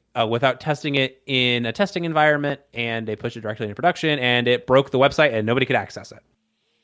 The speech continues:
Uh, which is kind of for the best. That place is falling apart very rapidly. It's funny to watch Elon Musk's descent into madness. <laughs> until he becomes a super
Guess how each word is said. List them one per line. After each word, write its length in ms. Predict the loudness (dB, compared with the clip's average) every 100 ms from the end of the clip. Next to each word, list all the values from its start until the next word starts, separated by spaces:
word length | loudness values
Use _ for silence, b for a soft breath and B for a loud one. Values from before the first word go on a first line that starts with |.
| -2
Uh, 140 | 2
which 160 | 4 2
is 80 | -2
kind 260 | -2 -2
of 100 | -2
for 120 | 0 0
the 80 |
best. 300 | 4 2 2
That 160 | -2 -2
place 180 | -2 -2
is 100 | 0
falling 300 | 2 4 2
apart 320 | 0 0 2
very 240 | 2 2
rapidly. 460 | 4 2 2 -2 -2
It's 120 | -2
funny 220 | -2 -2
to 80 | 2
watch 220 | 0 0
Elon 300 | 0 0 0
Musk's 380 | 2 0 -2 -14
descent 380 | -10 -6 -4 -4
into 160 | -8 -4
madness. 520 | -4 -4 -6 -8 -14 b _ -8
<laughs> 100 | -8 _ _ _ _ -2
until 260 | 2 4
he 60 | 2
becomes 280 | 2 0 -2
a 40 |
super 400 | -2 -2 0 0